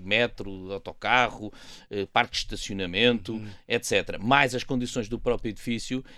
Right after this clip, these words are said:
Speaker 1: acho que é uma enorme atratividade. E, de facto, o que nós temos visto com o talento jovem é isso.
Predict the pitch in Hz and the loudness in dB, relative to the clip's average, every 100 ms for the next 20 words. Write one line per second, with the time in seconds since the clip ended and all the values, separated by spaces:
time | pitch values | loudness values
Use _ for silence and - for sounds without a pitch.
0 | - 127 123 - 123 123 120 120 120 - | -4 0 0 2 4 4 4 4 2 2
1 | 113 - 104 98 - 147 - 180 170 - | 0 0 0 0 0 -4 2 4 4 2
2 | - 170 - 165 135 151 - - 139 143 | -8 -6 -6 -8 -8 -8 -10 -8 -6 -4
3 | 139 131 - 139 139 151 160 131 123 | -4 -4 -4 -4 -4 -2 0 -2 -2